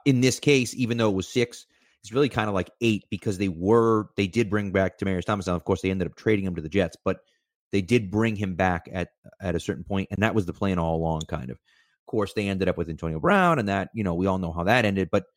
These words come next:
but that's where they started with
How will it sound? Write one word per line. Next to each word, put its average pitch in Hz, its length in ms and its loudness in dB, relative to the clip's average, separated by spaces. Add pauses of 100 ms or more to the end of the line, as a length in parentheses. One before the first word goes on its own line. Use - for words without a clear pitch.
(320)
but 123 160 -2 (120)
that's 135 340 0
where 123 240 -2
they 113 140 -4
started 120 640 0
with 104 220 2